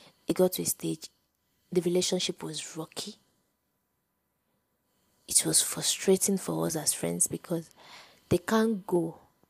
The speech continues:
a day without throwing insults at each other, without finding faults from each other,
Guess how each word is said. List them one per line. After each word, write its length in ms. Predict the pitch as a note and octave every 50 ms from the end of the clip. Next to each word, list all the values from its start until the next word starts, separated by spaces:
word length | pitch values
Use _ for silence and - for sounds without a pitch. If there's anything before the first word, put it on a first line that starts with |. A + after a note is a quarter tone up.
| _ _ _ _ _ _ _ -
a 120 | D#3+ D3 - _ _ _
day 360 | - F#3+ F3+ E3+ D#3+ D#3 D3+ - - _ _ _ _ _ _ _ _ _ _ _ _ _ _ _ _ _ _ -
without 380 | E3 - F3 E3+ F3 F3 -
throwing 500 | - - - F#3+ F#3 F3+ F3+ F3+ F3 F3+ - -
insults 760 | F#3+ F3 F3+ - - - - D#3+ D#3 - - - - - - - _ _ _ _ _ _ _ -
at 200 | - - - -
each 220 | - - - -
other, 200 | D#3+ D#3 D#3 - _ _ _ _ _ _ _ - - - - - _ -
without 260 | E3 F3 F3 F#3 F3+
finding 440 | - - F3 F3 E3+ E3+ E3+ E3+ E3
faults 640 | - - - - - F3+ - - - - - - - _ _ _ _ _ _ _ _ _ _ _ _ _ _ _ _ _ _ _ _ _ _ _ _ _ _ _ _ _
from 280 | - - - D3+ D3+ D#3+
each 180 | D3+ - -
other, 240 | D#3 D3+ D#3 D3+ -